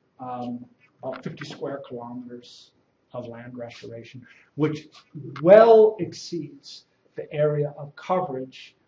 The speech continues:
of the check dams and terraces and infiltration ditches.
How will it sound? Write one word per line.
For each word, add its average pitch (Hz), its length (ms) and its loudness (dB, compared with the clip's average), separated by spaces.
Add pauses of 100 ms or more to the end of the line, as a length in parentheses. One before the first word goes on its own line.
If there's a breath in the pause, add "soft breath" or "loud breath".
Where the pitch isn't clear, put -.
of 131 120 -12
the 135 60 -10
check - 320 -10
dams 123 400 -12
and 127 140 -16
terraces 120 480 -16
and 113 80 -16
infiltration - 680 -20 (140)
ditches. - 380 -20